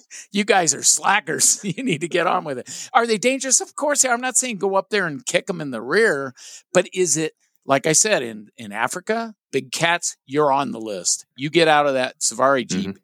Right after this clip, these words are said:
Speaker 1: you are now part of the polar bears. Oh, no. Uh-uh. You and I could go arm in arm up, uh, and watch polar bears in Churchill. They'd just be just like, uh, brown bears at McNeil. They just, they look at you, they just walk on.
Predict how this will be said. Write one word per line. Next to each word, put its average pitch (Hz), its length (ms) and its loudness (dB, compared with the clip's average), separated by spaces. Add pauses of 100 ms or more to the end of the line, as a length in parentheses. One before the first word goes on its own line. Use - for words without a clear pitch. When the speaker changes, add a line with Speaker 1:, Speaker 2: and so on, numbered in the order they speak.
Speaker 1:
you 139 360 0
are 117 180 0
now 113 420 -4
part 117 200 2
of 104 100 -6
the 101 100 -8 (460)
polar 139 180 2
bears. 127 300 0
Oh, 120 100 -6
no. 92 220 -10 (120)
Uh-uh. - 260 -18 (560)
You 160 200 4
and 165 120 4
I 151 220 4
could 113 220 -6
go 113 260 2 (100)
arm 151 280 4
in 147 80 -4
arm 135 360 0 (220)
up, 127 120 2 (140)
uh, 120 320 2
and 113 200 -2
watch 117 300 2
polar 120 200 -2
bears 107 240 -2
in 101 100 -8
Churchill. 110 400 -4
They'd 101 200 -6
just 101 240 0
be 104 120 -6
just - 280 0
like, 113 160 -4 (260)
uh, 101 380 -2
brown 98 300 0
bears 95 260 -4
at - 120 -10
McNeil. 98 400 -10
They 98 140 -6
just, - 460 -8
they 95 100 0
look 113 240 4
at 120 220 2
you, 113 80 -2
they 98 160 -4
just 92 200 -2
walk 85 280 -12
on. - 220 -18